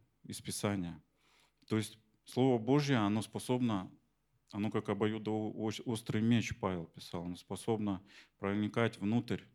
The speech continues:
гл-, глубоко разделять дух и душу, да, душевное от духовного,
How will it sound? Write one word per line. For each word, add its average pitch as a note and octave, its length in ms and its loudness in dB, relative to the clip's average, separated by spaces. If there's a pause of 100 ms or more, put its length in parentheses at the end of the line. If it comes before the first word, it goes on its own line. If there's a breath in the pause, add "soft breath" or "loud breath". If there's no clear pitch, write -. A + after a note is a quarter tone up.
(160)
гл-, G2 300 -8
глубоко G#2+ 680 0
разделять F#2+ 600 -4
дух A2+ 260 -2
и G#2+ 60 -2
душу, G#2 460 -8
да, G2 240 -10
душевное A2 640 -2
от G2+ 80 -8
духовного, F#2+ 600 0